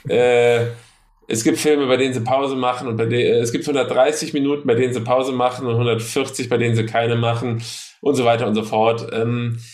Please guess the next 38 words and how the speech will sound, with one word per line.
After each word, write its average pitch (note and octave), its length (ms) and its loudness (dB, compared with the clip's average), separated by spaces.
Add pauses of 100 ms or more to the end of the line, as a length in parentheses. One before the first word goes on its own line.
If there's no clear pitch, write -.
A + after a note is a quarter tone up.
(460)
ich C#3 140 0
weiß E3+ 140 2
nicht, D#3+ 80 -2
ob D3+ 60 -2
du E3+ 60 -4
das D#3+ 180 0
vernommen C#3 420 0
hast. A2 200 0
Es A2+ 140 -6
wurde C#3+ 180 0
jetzt C#3 180 0
in C#3+ 60 0
den B2 120 0
letzten B2+ 240 -2
anderthalb B2+ 340 -2
Wochen B2 240 -2
über A#2 240 0
Venom A#2+ 320 0
zwei A#2 340 2
etwas A2 400 -6
berichtet. G#2+ 640 -8
Und A#2 440 -2 (440)
über E3 180 0
Venom C#3 240 -2
zwei C3+ 400 0
wurde C3 300 -2
eine C#3+ 220 -2
Sache B2 280 -2
jetzt A#2 480 -4
als A#2 640 -4 (240)
absolut B2 420 -2
unglaublich A#2 600 -2
oder G#2 220 -4
als F#2+ 300 -12
total B2 300 -2
überraschend A#2 460 -2
verkündet, A2+ 500 -2
nämlich A2+ 440 -2